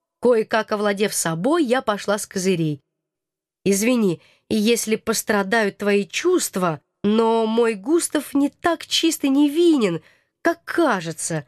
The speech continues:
У него пятеро детей по разным городам и трое за пределами Франции. Их матери его постоянно преследуют, донимая письмами и судебными исками. Это настоящие мегеры. Ты таких злодеек еще не видела.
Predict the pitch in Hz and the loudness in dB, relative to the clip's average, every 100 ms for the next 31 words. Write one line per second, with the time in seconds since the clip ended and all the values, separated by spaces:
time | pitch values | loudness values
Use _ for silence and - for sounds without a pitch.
0 | _ _ _ _ _ _ _ 226 262 262 | _ _ _ _ _ _ _ 2 4 2
1 | - 240 226 233 202 190 196 - 392 392 | 0 0 -2 -2 -2 -2 -4 0 2 2
2 | 214 196 190 196 185 202 190 185 165 _ | 0 0 -2 -2 0 0 0 -2 -4 _
3 | _ _ 247 262 - 302 381 339 240 240 | _ _ 0 0 2 2 2 2 0 -2
4 | 277 330 349 349 302 277 240 226 - 214 | 0 2 2 0 0 0 0 0 -2 -2
5 | 196 _ _ _ 254 - 247 302 302 247 | -2 _ _ _ -2 2 2 2 0 -2
6 | 240 233 240 247 240 269 233 202 214 196 | -2 -2 -4 -2 0 0 0 -2 -2 -2
7 | 240 311 330 247 202 180 220 254 269 208 | 0 2 2 0 -2 -2 -2 0 0 0
8 | 208 330 349 269 220 214 - 208 294 311 | 0 0 2 0 0 -2 -2 -2 2 4
9 | 330 349 320 269 277 262 - 254 240 226 | 4 4 0 0 2 2 0 0 0 -2
10 | _ _ _ _ _ _ - 208 202 190 | _ _ _ _ _ _ 0 0 0 -2
11 | 196 196 - 175 175 170 262 233 - - | 0 -2 -4 -4 -2 0 0 0 -2 -2
12 | 214 208 208 165 185 196 175 156 - _ | 0 0 0 -2 0 0 0 -4 -8 _
13 | _ _ _ _ - 320 330 262 247 254 | _ _ _ _ 0 2 2 0 0 -2
14 | 196 214 214 302 302 - 214 285 294 254 | 0 0 2 0 0 -2 -2 2 2 2
15 | 226 190 185 165 | 2 2 0 -2